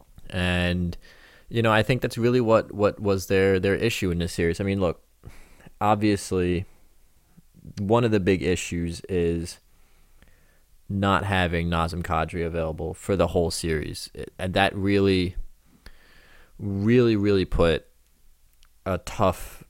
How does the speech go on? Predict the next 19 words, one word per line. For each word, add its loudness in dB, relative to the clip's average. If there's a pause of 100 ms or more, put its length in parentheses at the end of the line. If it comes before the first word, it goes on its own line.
(180)
strain -2
on -2
the -4
Avalanche -4
because -2
they're 0
missing -2
their 0
second -2
line -2
center, -2
but 0
not 0
only 0
missing -4
their -2
second -2
line -2
center, -4